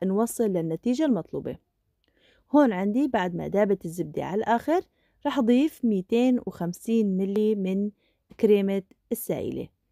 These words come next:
الكريمة السائلة بتعطيكم طعمة كتير طيبة لصوص الكراميل، بس إذا مو متوفر عندكم فيكم تستبدلوا الكريم، الكريمة السائلة بكوب من الحليب، وتحطوا ملعقة صغيرة من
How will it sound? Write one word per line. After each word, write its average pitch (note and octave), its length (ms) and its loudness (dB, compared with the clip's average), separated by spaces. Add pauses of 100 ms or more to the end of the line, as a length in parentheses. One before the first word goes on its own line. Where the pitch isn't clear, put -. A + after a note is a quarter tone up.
(300)
الكريمة A#3+ 460 2
السائلة G#3+ 720 0
بتعطيكم A#3 720 -2
طعمة A#3 360 -2
كتير C#4+ 340 0
طيبة A#3+ 460 2
لصوص G3+ 520 -4
الكراميل، B2+ 560 -8 (800)
بس G#3 160 2
إذا A3+ 220 2
مو C#4 140 4
متوفر A3 480 0
عندكم A#3+ 520 -4 (360)
فيكم A#3+ 320 0
تستبدلوا F3 720 -2 (100)
الكريم، F#3+ 540 0 (300)
الكريمة F#3 540 0
السائلة B3+ 600 2
بكوب A3 1040 0 (140)
من B3+ 200 4
الحليب، B3+ 580 -2
وتحطوا C4 480 -4
ملعقة A3+ 480 0
صغيرة A3 500 2
من G3+ 340 -2